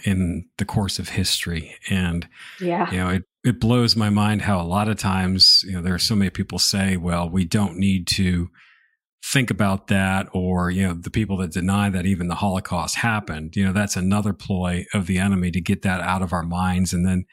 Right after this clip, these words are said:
Speaker 1: we
Speaker 2: Mm.
Speaker 1: repeat the same thing over and over again. And we are on that slippery slope. And what you were saying about the battle of the mind reminded me how when Jesus was crucified, he was crucified on a hill known as Calvary or Golgotha, which means both in,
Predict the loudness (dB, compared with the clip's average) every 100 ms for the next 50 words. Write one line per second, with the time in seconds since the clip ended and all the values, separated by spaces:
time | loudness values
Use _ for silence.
0 | -18 -20 -20 _ 2 4 6 4 2 0
1 | 0 -2 -2 2 2 2 0 0 0 0
2 | 0 2 0 2 2 2 0 0 -2 2
3 | 2 2 2 2 0 0 2 0 0 -2
4 | 0 -2 -2 -2 -2 0 0 -2 -2 0
5 | 2 2 2 2 2 0 -2 -4 -4 -2
6 | 0 0 -2 -4 -2 0 0 -2 -4 -4
7 | -2 -2 -2 -4 -8 -10 -14 _ -20 -18
8 | -18 -18 -4 0 0 0 -2 0 0 2
9 | 0 -2 -4 -6 -2 -2 0 -2 -2 -2
10 | -2 -2 0 0 -2 -6 _ _ _ -2
11 | -2 -2 -2 0 2 0 0 0 0 0
12 | 2 2 2 2 2 2 0 -2 -2 0
13 | 0 0 0 0 0 0 0 0 0 2
14 | 2 0 -2 -4 -2 0 0 0 2 2
15 | 0 0 0 0 -2 -2 -2